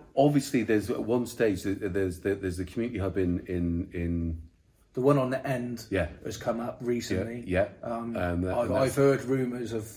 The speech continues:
Speaker 2: the deal they got,
Speaker 1: Yeah.
Speaker 2: which I'd snap their hand off if that was offered to me.
Speaker 1: Yeah.
Speaker 2: Um,
Speaker 1: Yeah.
Speaker 2: you know, but what I'm saying is, to the council, surely they should have come back to me and said, "Look, there isn't anything we can do immediately.
Speaker 1: Yeah.
Speaker 2: But what we could do is we could offer you this shop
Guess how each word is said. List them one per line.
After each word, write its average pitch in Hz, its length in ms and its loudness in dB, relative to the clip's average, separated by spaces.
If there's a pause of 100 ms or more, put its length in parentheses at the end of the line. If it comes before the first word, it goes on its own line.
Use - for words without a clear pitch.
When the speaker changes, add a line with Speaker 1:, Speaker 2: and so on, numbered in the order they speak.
(160)
Speaker 2:
the 117 120 -6
deal 117 280 -2
they 110 180 -8
got, 113 320 -6 (180)
Speaker 1:
Yeah. 90 120 -2
Speaker 2:
which 120 200 -4
I'd 123 160 -4
snap 117 220 -8
their 120 140 -4
hand 120 160 -8
off 113 140 -10
if 104 80 -10
that 120 140 -4
was 101 100 -12
offered 113 280 -10
to - 100 -14
me. 113 300 -10 (120)
Speaker 1:
Yeah. 107 240 0 (220)
Speaker 2:
Um, 117 340 -8
Speaker 1:
Yeah. 95 140 0
Speaker 2:
you 123 80 0
know, 120 160 -4
but - 320 -4
what 135 180 4
I'm 131 100 0
saying 120 280 -4
is, 113 240 -8 (540)
to 147 100 2
the 139 100 -2
council, 123 600 2
surely 135 320 4
they 127 140 -2
should 120 160 -8
have 117 100 -10
come 127 180 -2
back 123 200 -6
to - 80 -8
me 120 80 -6
and 117 80 -6
said, 120 160 -6
"Look, 123 280 -6 (300)
there 131 160 -2
isn't 160 180 0
anything 135 340 -2
we 131 60 -4
can 123 140 -4
do 135 140 0
immediately. 117 760 -4
Speaker 1:
Yeah. 80 120 -4 (360)
Speaker 2:
But 135 220 4
what 127 100 0
we 131 100 -6
could - 300 2
do 127 380 -6
is 117 120 -6
we 123 120 -4
could 127 160 -2
offer 147 220 0
you 131 180 -2
this 147 160 -2
shop - 400 -8